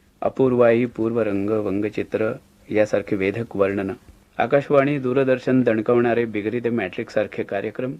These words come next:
केशवसूत मर्ढेकर, आरती प्रभू यांच्या कविता आणि राजसन्यास यासारख्या साहित्य कृतींचं प्रकट वाचन,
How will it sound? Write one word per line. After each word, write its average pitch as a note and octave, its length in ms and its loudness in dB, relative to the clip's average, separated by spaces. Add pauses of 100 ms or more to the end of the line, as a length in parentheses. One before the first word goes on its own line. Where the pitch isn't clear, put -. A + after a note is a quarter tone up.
(600)
केशवसूत D3+ 560 2
मर्ढेकर, C3 540 2
आरती A#2 320 0
प्रभू A#2 380 -4
यांच्या A#2 360 -2
कविता A#2 500 -2
आणि A2 140 -6
राजसन्यास G#2+ 880 -4 (300)
यासारख्या G#2 800 -4
साहित्य G#2 400 -10
कृतींचं G#2 460 -10
प्रकट G2+ 360 -6
वाचन, G#2 420 -2